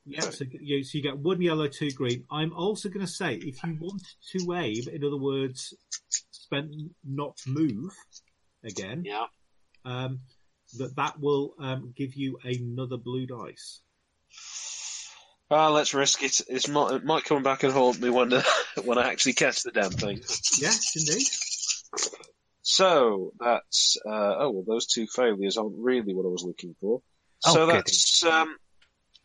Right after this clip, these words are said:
Speaker 2: two advantages in total.
Speaker 1: Two advantages. Okay. Um, you swing
Speaker 2: What a lot
Speaker 1: you
Speaker 2: of blanks.
Speaker 1: Okay, uh, welcome to my, welcome to my <laughs> dice rolling. Um, you swing around, um, you basically, it shies away, so it's going to have a black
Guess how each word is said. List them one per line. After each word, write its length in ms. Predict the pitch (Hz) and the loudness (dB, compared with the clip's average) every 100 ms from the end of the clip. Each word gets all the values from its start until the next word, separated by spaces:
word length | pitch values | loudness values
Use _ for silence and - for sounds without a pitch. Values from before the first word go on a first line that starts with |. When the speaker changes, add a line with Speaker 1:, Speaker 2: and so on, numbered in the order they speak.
| - | 0
Speaker 2:
two 180 | 240 247 | 4 4
advantages 800 | 190 147 107 104 - 78 - - | 4 2 0 -2 -4 0 0 0
in 100 | 95 | -4
total. 440 | - 113 117 - - - _ _ _ _ _ | -6 -6 -6 -6 -8 -14 _ _ _ _ _
Speaker 1:
Two 100 | 208 | 4
advantages. 520 | 190 165 127 - 104 - | 4 2 -4 -10 -10 -4
Okay. 320 | 190 202 139 - - - - | -2 0 -2 -4 -20 -16 -4
Um, 320 | 180 190 180 - | 0 0 -2 -4
you 220 | 180 196 | -4 -2
swing 320 | - - 240 | -4 -4 -2
Speaker 2:
What 80 | 320 | -2
a 20 | |
lot 100 | - | -2
Speaker 1:
you 40 | - | -4
Speaker 2:
of 60 | - | 2
blanks. 640 | 359 - - - - - - - - - _ _ - | 2 2 -2 -6 -4 -6 -10 -14 -12 -14 _ _ -14
Speaker 1:
Okay, 400 | 107 165 196 139 | -8 -4 -4 -4
uh, 180 | 131 127 | -4 -2
welcome 280 | 131 135 135 | -4 -4 -6
to 120 | 127 123 | -8 -6
my, 140 | 127 127 | -4 0
welcome 300 | 156 160 139 | 0 0 -4
to 100 | 143 | -2
my 200 | 143 175 | 0 0
<laughs> 40 | |
dice 320 | 135 117 - | -2 -6 -6
rolling. 280 | 117 104 98 - - - - | -6 -4 -8 -12 -20 -20 -2
Um, 520 | 156 170 175 175 170 - - - - _ _ _ _ - _ | 2 2 2 0 -2 -6 -16 -18 -20 _ _ _ _ -20 _
you 240 | 170 185 185 | 0 2 2
swing 300 | - 240 226 | 2 2 2
around, 480 | 208 196 202 190 - | 4 4 4 0 -4
um, 280 | 175 175 175 | -2 -2 -2
you 260 | 180 175 151 - | -2 -4 -2 2
basically, 420 | 175 175 - - | 2 2 -4 -2
it 180 | 214 214 | -2 -2
shies 480 | - - 185 180 165 | -4 -2 2 2 2
away, 400 | 160 151 113 92 | 2 0 -2 -6
so 300 | - 151 123 | -6 -6 -2
it's 220 | 190 175 - | 0 0 -2
going 220 | 175 160 | -4 -4
to 80 | 139 | -8
have 220 | 151 151 | -8 -8
a 60 | 139 | -6
black 340 | 160 180 | -6 -6